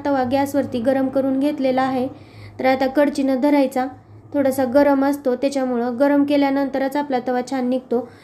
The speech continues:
आणि इथं मी अशी तारेची घासणी घेतलेली आहे, प्लास्टिकची घ्यायची नाही, तारेची घ्यायची. आणि हे असं घासायचं. तर हे घासत घासत असताना साईडचे जे काळे डाग आहेत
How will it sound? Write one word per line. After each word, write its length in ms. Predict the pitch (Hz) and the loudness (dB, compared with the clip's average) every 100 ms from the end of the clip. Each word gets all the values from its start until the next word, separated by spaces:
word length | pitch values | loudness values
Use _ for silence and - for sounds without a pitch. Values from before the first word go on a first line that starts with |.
| - | -10
आणि 200 | 254 262 | -2 0
इथं 180 | 285 311 | 2 4
मी 140 | 294 277 | 4 2
अशी 200 | 269 269 285 | 0 -2 0
तारेची 380 | 277 277 269 | 2 2 -2
घासणी 320 | 277 302 302 269 | 0 0 0 0
घेतलेली 400 | 294 294 262 269 | 0 0 0 2
आहे, 280 | 277 262 262 - - - | 2 0 -4 -10 -18 0
प्लास्टिकची 480 | 285 294 294 294 285 | 2 2 -2 -4 0
घ्यायची 340 | 302 311 294 | 2 2 2
नाही, 440 | 285 311 311 277 320 - _ _ _ - | 2 2 2 0 -2 -6 _ _ _ -2
तारेची 360 | 277 277 277 | 0 0 -2
घ्यायची. 500 | 262 302 311 262 277 285 - - | 0 2 2 0 -4 -6 -14 -6
आणि 180 | 262 285 | 0 4
हे 160 | 294 | 4
असं 300 | 269 285 285 | 4 2 0
घासायचं. 580 | 254 294 302 285 277 247 285 - _ _ _ _ _ _ _ | 2 2 2 0 0 -2 -4 -12 _ _ _ _ _ _ _
तर 80 | 277 | 0
हे 160 | 277 285 | 2 4
घासत 380 | 311 320 311 262 | 4 2 0 0
घासत 280 | 311 302 285 | 0 0 0
असताना 460 | 302 311 269 254 | 0 0 0 -2
साईडचे 480 | 262 294 277 269 285 | 0 2 2 2 0
जे 140 | 262 | 0
काळे 300 | 285 285 285 285 | 2 2 4 4
डाग 220 | 285 277 | 2 2
आहेत 220 | 294 | 0